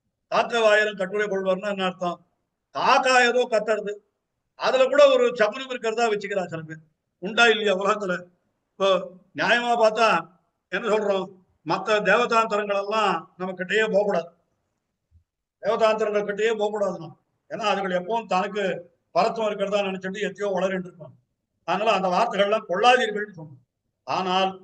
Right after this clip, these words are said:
இப்ப சொன்னேனே, "அகமஸ்மி அபராதானாம் ஆலயஹ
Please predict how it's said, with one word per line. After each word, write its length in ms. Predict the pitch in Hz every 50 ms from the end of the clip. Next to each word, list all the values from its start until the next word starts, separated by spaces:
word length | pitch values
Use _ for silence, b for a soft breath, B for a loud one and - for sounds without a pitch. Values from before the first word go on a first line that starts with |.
| _ _ _ _ _ _ _ -
இப்ப 260 | 147 143 - 202 175
சொன்னேனே, 420 | 170 190 214 226 233 233 208 175 147 131 - - - _ _ _ _ _ _ _ _ -
"அகமஸ்மி 440 | - - 208 220 233 226 226 226 226 214
அபராதானாம் 640 | 190 208 214 214 208 202 202 202 202 196 196 190 180 170
ஆலயஹ 320 | 190 202 202 190 185 151